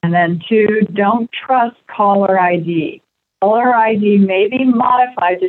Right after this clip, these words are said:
show your financial institution's name. That's been a big one recently.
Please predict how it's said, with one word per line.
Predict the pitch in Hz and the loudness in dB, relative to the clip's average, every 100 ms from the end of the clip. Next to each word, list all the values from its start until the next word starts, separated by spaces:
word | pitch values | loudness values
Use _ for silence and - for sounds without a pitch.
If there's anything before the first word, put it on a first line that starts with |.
| - | -2
show | 214 | 0
your | 214 202 190 196 | 2 0 -2 -2
financial | 180 185 190 202 220 | -4 -2 -4 -2 -4
institution's | 202 202 - - 190 185 180 170 170 - | -2 -4 -8 -2 -2 -2 -8 -12 -14 -6
name. | 170 151 - - _ _ _ | -4 -4 -8 -14 _ _ _
That's | - 170 170 - | -4 -2 -2 -4
been | 196 | -2
a | 180 | 0
big | 185 156 | -2 -2
one | 156 156 | -2 0
recently. | 151 143 - - - 147 - | -2 -2 -6 -12 -10 -10 -12